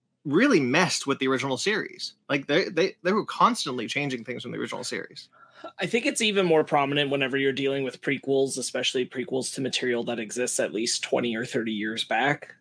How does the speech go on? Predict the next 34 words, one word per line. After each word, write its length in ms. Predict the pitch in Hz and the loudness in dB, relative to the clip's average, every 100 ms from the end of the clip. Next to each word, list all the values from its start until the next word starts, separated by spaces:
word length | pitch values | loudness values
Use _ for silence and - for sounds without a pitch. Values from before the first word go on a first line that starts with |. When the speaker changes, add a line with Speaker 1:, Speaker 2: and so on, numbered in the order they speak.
| - | -8
Speaker 1:
Yeah. 180 | 127 120 | -2 4
Speaker 2:
that 120 | 123 | 6
you 100 | 143 | 6
just 180 | 135 139 | 4 4
kinda 180 | 160 139 | 6 6
be 140 | 135 | 4
like, 400 | 127 123 113 - _ _ - 135 _ _ _ _ _ _ _ _ _ _ _ - | 4 2 0 -8 _ _ -16 -16 _ _ _ _ _ _ _ _ _ _ _ 8
I 60 | |
mean, 120 | 190 202 | 10 12
this 160 | 214 | 10
is 100 | 214 | 8
like, 240 | 208 196 - | 8 8 6
a-, 280 | 185 185 196 | 6 6 8
anytime 440 | 202 208 208 190 | 6 8 6 6
someone's, 380 | 180 185 170 151 | 6 6 6 6
like, 340 | 147 135 - - 143 | 6 4 -2 -14 -2
getting 260 | 143 143 | 2 2
mad 240 | 135 135 131 | 2 2 0
about, 360 | 127 127 123 _ _ _ _ _ _ | 0 0 -2 _ _ _ _ _ _
like, 220 | 165 160 - | 4 4 4
actually 480 | 165 160 - 165 147 | 2 4 4 4 4
upset, 340 | 139 - 147 | 2 4 2
like, 240 | 120 135 - | 2 -2 0
they're 160 | 151 156 | 2 4
like, 180 | 143 127 | 4 2
"This 140 | 160 | 2
kinda 240 | - 185 175 | 4 4 6
breaks 260 | 175 170 | 4 4
canon 340 | - 165 170 165 | 0 2 2 2
for 140 | 175 | 0
me, 160 | 170 165 | 2 2
but 120 | 143 | 2
whatever," 600 | 135 139 135 131 135 - | 2 2 2 0 -2 0
on, 460 | 147 139 135 135 135 | 0 0 0 -2 -6